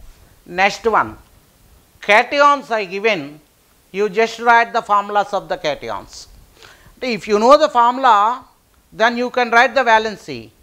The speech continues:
If you know the valency, you can write the molecular formula. If you know the molecular formula, you can calculate the molar mass. All these are interrelated. That's why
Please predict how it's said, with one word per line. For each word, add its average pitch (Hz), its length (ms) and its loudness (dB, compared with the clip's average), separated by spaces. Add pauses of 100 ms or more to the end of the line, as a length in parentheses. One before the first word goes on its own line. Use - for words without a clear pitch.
(260)
If 202 240 -12
you 208 100 -2
know 240 220 4
the 294 180 4
valency, 240 880 0 (180)
you 208 160 -10
can 226 200 -2
write 220 260 2
the 240 80 2
molecular 208 480 -2
formula. 147 520 0 (400)
If 190 200 -8
you 190 120 -2
know 226 240 6
the 294 100 4
molecular 262 460 0
formula, 240 600 4 (200)
you 208 140 -6
can 226 220 -4
calculate 208 520 -2
the 202 80 0
molar 175 320 2
mass. 131 280 -4 (240)
All 214 220 4
these 262 240 -8
are 262 180 4
interrelated. 220 960 -6 (480)
That's 175 240 -2
why 196 320 2